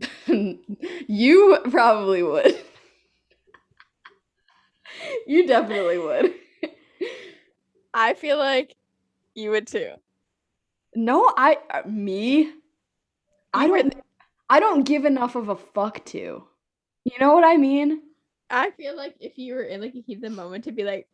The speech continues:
Speaker 2: "Mm, guess who wears the pants?" Cancel your plans, you would.
Speaker 1: That's fu-, I would never do that. But if you think so, yeah, go for it. It's up to you.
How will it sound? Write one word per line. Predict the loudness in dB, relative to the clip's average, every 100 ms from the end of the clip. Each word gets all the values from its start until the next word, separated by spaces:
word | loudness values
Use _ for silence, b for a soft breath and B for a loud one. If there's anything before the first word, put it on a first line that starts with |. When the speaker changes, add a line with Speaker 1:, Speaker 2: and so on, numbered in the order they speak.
| _
Speaker 2:
"Mm, | -20 -14 -8
guess | -8 -8
who | -12
wears | -12 -8
the | -10
pants?" | -10 -12 -10 -12 -16 _ _ _ _ _ -12
Cancel | -10 -10 -8
your | -8
plans, | -8 -10 -10 -14 -16
you | -16
would. | -16 -16 -18 _ _ _ 0
Speaker 1:
That's | 2 2 0
fu-, | 0
I | 4 4 4 2 0
would | 2
never | 2 2 0 -4 -6
do | -8 -6 -4 -2
that. | -2 -2 -6 -8 -2
But | 2 2
if | 0 -2
you | -2 -2
think | -2 -2 -4
so, | -6 -6
yeah, | -8 -6 -8 -8
go | -8 -8
for | -8 -10 -10
it. | -8 -8
It's | -8
up | -10 -10 -12
to | -10
you. | -10